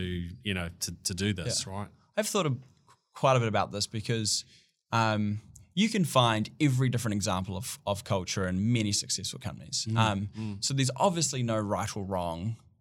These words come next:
Speaker 2: uh, culture. I think the most important is that it's aligned and shared. You just can't have completely divergent styles within this. You've gotta be all on the same page, at least rowing in the same direction.
Speaker 1: Yes.
Speaker 2: Um,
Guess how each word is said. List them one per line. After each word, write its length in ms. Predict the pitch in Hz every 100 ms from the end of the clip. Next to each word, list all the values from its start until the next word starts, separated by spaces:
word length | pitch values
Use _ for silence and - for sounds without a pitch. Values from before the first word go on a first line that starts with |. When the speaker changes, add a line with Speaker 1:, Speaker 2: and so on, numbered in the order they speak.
| _
Speaker 2:
uh, 280 | 98 87 76
culture. 580 | - 92 65 - - 127
I 260 | - _
think 120 | - 202
the 60 |
most 280 | 120 127 127
important 400 | 101 - 98 92
is 140 | 90
that 160 | - 95
it's 260 | 92 - - -
aligned 500 | 110 98 101 120 117
and 140 | 82
shared. 460 | 110 - 65 50 - _ _
You 80 | 113
just 140 | 113
can't 260 | - 131 120
have 440 | 107 98 90 - - - _ _ -
completely 500 | 107 - 123 90 101
divergent 840 | 92 92 92 95 92 87 85 - - _ -
styles 600 | - 90 80 73 67 -
within 280 | 104 92
this. 180 | 85 -
You've 180 | 117 104
gotta 300 | - 131 107 95 -
be 140 | 107
all 140 | 98 98
on 100 | 90
the 60 |
same 240 | 87 76 76
page, 400 | 80 65 - - -
at 40 | 107
least 220 | 113 107
rowing 300 | 107 98 98
in 80 | 90
the 60 |
same 200 | 92 87
direction. 500 | 90 87 80 - 78 107
Speaker 1:
Yes. 320 | 90 - -
Speaker 2:
Um, 420 | - 117 110 107